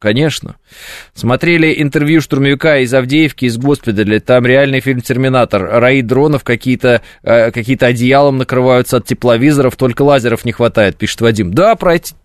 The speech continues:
одеяла я давно слышал, накидки, да. Вот, наши придумали, значит, э, натурально показывают, вот в тепловизор человека снимают, он хоп,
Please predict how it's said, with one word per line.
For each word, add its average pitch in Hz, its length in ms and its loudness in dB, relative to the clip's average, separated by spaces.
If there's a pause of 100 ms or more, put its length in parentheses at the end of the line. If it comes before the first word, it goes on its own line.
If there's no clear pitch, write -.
(120)
одеяла 156 600 2
я 175 80 4
давно 180 320 2
слышал, 131 340 -2
накидки, 127 480 0
да. 110 260 2 (840)
Вот, 113 320 2
наши 139 300 0
придумали, 135 640 0 (460)
значит, 107 500 -4
э, 113 500 4
натурально 139 540 0
показывают, 113 680 -2
вот 98 240 -8
в - 340 -10
тепловизор 127 560 0
человека 117 400 0
снимают, 135 560 0
он 104 140 -8
хоп, - 360 -2